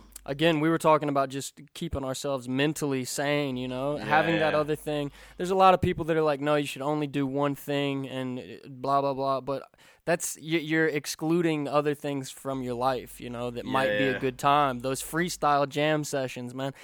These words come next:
Speaker 1: that's where the best music is created, you know?
Speaker 2: <laughs>
Speaker 1: That's where
Speaker 2: Yeah.
Speaker 1: the best conversations come
Speaker 2: Yeah, yeah.
Speaker 1: from. It's, uh, you can't, you know, it's, um,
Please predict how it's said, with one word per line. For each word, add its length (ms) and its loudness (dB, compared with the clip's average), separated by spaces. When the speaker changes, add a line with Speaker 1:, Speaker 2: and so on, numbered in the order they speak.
Speaker 1:
that's 260 2
where 180 4
the 100 0
best 320 2
music 420 -2
is 100 -6
created, 560 -2
you 100 -12
know? 180 -4
Speaker 2:
<laughs> 200 4
Speaker 1:
That's 20 -2
where 160 8
Speaker 2:
Yeah. 80 4
Speaker 1:
the 60 0
best 240 2
conversations 920 0
come 240 -4
Speaker 2:
Yeah, 140 -4
yeah. 240 -2
Speaker 1:
from. 120 -8
It's, 260 -6
uh, 260 2
you 120 -8
can't, 400 -4
you 240 -10
know, 400 -8
it's, 240 -10
um, 460 -6